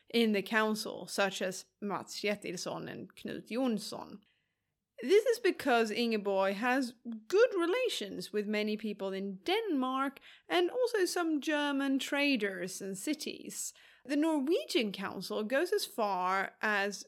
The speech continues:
complain to the Swedish council, seen as the more superior regency council in many ways, certainly by the Swedes themselves.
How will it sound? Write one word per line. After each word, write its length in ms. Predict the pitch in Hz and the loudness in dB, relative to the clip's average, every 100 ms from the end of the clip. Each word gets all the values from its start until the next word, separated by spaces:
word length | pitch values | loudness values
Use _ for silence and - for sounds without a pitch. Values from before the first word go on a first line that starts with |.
| - - | -16 -6
complain 1040 | 226 214 - 262 311 440 214 196 185 196 | -4 -4 -2 0 2 2 0 -4 -8 -8
to 160 | - 233 | -4 -2
the 140 | 226 | -2
Swedish 720 | - - 240 453 523 240 202 | -2 -4 -2 -2 -2 -4 -4
council, 760 | - - - - - - 214 208 - - | -8 -10 -10 -12 -10 -8 -8 -10 -16 -18
seen 300 | - 262 254 | -4 2 4
as 220 | 226 214 214 | 4 0 -2
the 100 | 214 | -2
more 420 | 208 202 196 190 | 0 2 2 0
superior 1040 | - - 240 - 262 262 262 240 208 190 | -4 -6 -6 -4 0 2 4 2 0 -4
regency 640 | 185 196 185 180 165 180 | -6 -6 -6 -8 -8 -12
council 560 | 180 - - 175 - - | -10 -10 -8 -8 -8 -6
in 160 | 196 196 | -6 -6
many 260 | 190 190 | -4 -6
ways, 540 | - - - - - - - _ - | -6 -8 -6 -8 -10 -14 -20 _ -2
certainly 560 | 233 214 202 202 170 _ - | 0 0 0 -4 -6 _ -4
by 260 | 196 190 | 0 -2
the 120 | 185 | -2
Swedes 380 | 185 - 202 - | -6 -6 -6 -8
themselves. 840 | - 175 - 285 220 226 226 - | -10 -10 -2 2 2 2 -2 -6